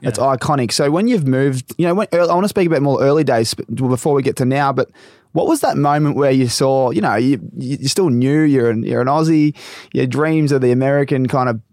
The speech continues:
Speaker 1: athletes and celebrities. Like, was there a, was there a moment where someone walked in and you still remember it and go, "Wow"? Was there, like, a person that just really got you a bit starstruck?
Speaker 2: I remember, um, well,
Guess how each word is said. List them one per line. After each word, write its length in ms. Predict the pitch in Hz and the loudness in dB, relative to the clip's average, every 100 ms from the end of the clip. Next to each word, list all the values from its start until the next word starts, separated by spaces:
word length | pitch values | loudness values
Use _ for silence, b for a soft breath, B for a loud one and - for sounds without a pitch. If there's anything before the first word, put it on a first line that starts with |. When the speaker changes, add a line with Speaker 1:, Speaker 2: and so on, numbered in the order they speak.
| _ _ - | _ _ -4
Speaker 1:
athletes 600 | 131 - 143 143 131 127 | -2 -2 0 0 0 -2
and 160 | 120 | -2
celebrities. 600 | - 123 139 139 139 135 | -2 0 0 0 0 0
Like, 160 | 139 139 | 0 0
was 160 | 151 139 | 0 2
there 160 | 143 | 0
a, 80 | 135 - | 0 -4
was 180 | 139 135 | -2 0
there 100 | 143 | 2
a 60 | 131 | 2
moment 400 | 135 151 180 151 | 0 0 0 0
where 180 | 139 120 | 0 0
someone 420 | 143 135 131 117 | -2 0 0 2
walked 300 | 117 98 - | 0 0 -2
in 140 | 113 | 0
and 140 | 160 131 | 0 0
you 60 | |
still 260 | - 123 120 | 0 0 2
remember 360 | 113 113 123 156 | 2 0 0 0
it 120 | - | -2
and 120 | 120 | 0
go, 200 | 117 107 | 0 0
"Wow"? 500 | 101 101 113 - - _ b | 0 -2 -2 -6 -12 _ b
Was 100 | 120 | -4
there, 120 | 123 | 0
like, 180 | 123 120 | 0 0
a 60 | 113 | -2
person 440 | - 135 135 143 | 0 0 0 -2
that 140 | 117 98 | -2 -2
just 200 | 107 113 | -4 -2
really 380 | 117 113 107 104 B - | 0 2 0 -4 B -2
got 120 | 147 | 0
you 60 | 160 | 2
a 40 | |
bit 100 | 135 | 0
starstruck? 720 | - - 120 139 - 143 220 - - B B B B | -2 -2 -2 -2 -2 -2 -4 -8 -20 B B B B
Speaker 2:
I 80 | 117 | -6
remember, 540 | 120 165 170 131 113 | -2 -2 -2 -2 -2
um, 680 | 110 107 104 101 98 95 98 _ _ - | -2 -2 -4 -4 -8 -10 -14 _ _ -6
well, 440 | 156 160 156 139 | -2 0 -2 -4